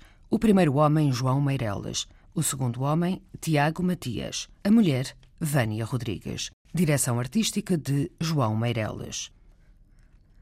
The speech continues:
Uma casa, um cais, um oceano, dois homens à beira-mar.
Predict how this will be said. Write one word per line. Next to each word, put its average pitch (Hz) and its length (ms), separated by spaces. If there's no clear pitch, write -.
Uma 202 220
casa, 165 540
um 170 160
cais, 123 560
um 160 160
oceano, 117 600
dois 202 340
homens 123 440
à 123 100
beira-mar. 110 460